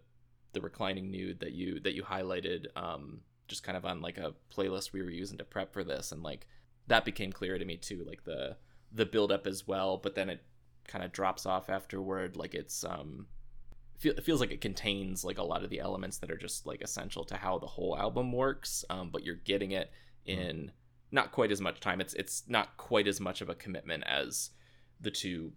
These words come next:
Speaker 1: really beefy twenty-five minute tracks are, and, like, um, the reprieve that you get from both of them f-, feels, of course, very intentional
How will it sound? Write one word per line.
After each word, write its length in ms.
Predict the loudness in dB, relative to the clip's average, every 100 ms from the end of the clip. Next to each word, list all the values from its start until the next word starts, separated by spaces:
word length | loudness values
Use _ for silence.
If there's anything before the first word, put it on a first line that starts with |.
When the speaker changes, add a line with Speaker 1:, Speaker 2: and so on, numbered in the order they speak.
| -12
Speaker 1:
really 300 | -6 -4 -4 -6
beefy 360 | -8 -8 -8
twenty-five 540 | -8 -8 -8 -8 -8 -8
minute 240 | -8 -8
tracks 360 | -6 -6 -4 -4
are, 280 | -2 -2 0
and, 240 | 0 0 -2
like, 340 | -2 -4 -6 -4
um, 440 | -2 -2 -8 -12 0
the 120 | 2
reprieve 640 | 2 -2 -6 -6 -4 -4 -2
that 140 | -2
you 100 | -2
get 260 | -2 0 0
from 160 | -6 -2
both 220 | -2 0
of 120 | -4
them 460 | -2 -2 -2 -6 -12 -16 -20 -20 -18
f-, 200 | -16 -12
feels, 480 | 4 8 8 6 -2 -8 -20 -12 -8
of 140 | 0
course, 200 | 2 4
very 180 | 2 0
intentional 840 | -2 0 0 0 -2 -2 -2 -4